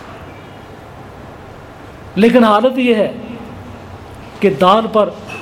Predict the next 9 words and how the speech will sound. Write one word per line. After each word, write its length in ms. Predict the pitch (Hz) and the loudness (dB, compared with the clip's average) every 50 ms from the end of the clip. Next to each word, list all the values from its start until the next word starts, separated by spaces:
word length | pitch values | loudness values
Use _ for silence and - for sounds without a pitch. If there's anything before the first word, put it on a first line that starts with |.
| - - 170 156 | -12 -6 -2 2
گزارا 300 | 165 170 165 160 165 160 | 2 4 4 4 2 0
کرتا 320 | 156 156 139 143 - 139 | -2 -4 -4 -4 -4 -6
ہوں، 80 | 120 - - - - - - - - - - - - - - - - - - - - - - - - - - - - | -6 -8 -12 -16 -18 -18 -18 -18 -18 -18 -18 -18 -18 -18 -18 -16 -16 -16 -16 -16 -18 -18 -18 -18 -18 -18 -18 -6 2
ایک 400 | - 208 233 254 262 262 262 240 | 4 6 6 6 6 4 4 4
روٹی 400 | 208 202 196 196 196 226 226 240 247 - - - - - - - - - - - | 2 2 2 2 2 2 2 2 2 -2 -6 -12 -14 -14 -16 -16 -16 -16 -12 -8
اور 320 | - 202 - - 202 190 175 143 139 | -8 -8 -4 0 0 0 2 2 2
دال 220 | 175 175 190 196 185 185 | 2 2 2 0 -2 -2
کی 140 | 185 185 170 | 0 2 2
آدھی 220 | 170 165 160 160 | 2 2 0 -2